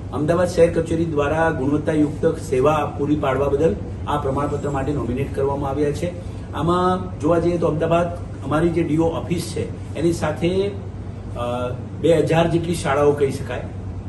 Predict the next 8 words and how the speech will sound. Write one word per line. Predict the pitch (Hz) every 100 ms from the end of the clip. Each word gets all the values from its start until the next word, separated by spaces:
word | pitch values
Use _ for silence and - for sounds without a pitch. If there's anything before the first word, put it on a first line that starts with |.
| - - - - -
અ, | 110
જોડાયેલી | 120 139 131 151
છે | 147 - -
અને | -
એમની | 156 - 139 135 196 202
સેવાઓ | - 156 165 180 165
જે | 147
છે, | - - - -